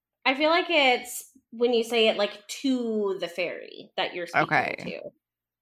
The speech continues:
Speaker 1: It'd be interesting to see if you could say it to a specific fairy and have other fairies in the room and see if they die too.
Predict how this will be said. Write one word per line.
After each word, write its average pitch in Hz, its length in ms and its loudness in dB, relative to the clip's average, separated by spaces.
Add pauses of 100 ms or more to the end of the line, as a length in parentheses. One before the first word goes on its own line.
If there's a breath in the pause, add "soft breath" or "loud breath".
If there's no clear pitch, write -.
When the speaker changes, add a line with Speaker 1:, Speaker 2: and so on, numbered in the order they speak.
(220)
Speaker 1:
It'd 254 100 6
be 294 160 6
interesting 320 400 4
to 339 80 0
see 277 180 -4
if 247 60 -4
you 262 140 -4
could 240 140 -6
say 226 220 -2
it 226 160 -4
to 240 180 -4
a 220 60 0
specific 220 580 -8
fairy 285 340 0
and 226 100 -2
have 214 140 0
other 208 300 0
fairies 208 380 2
in 196 220 0
the 190 80 4
room 180 340 2
and 180 140 -4
see 175 140 -6
if 160 100 -8
they 143 120 -4
die 131 180 -6
too. 101 180 -8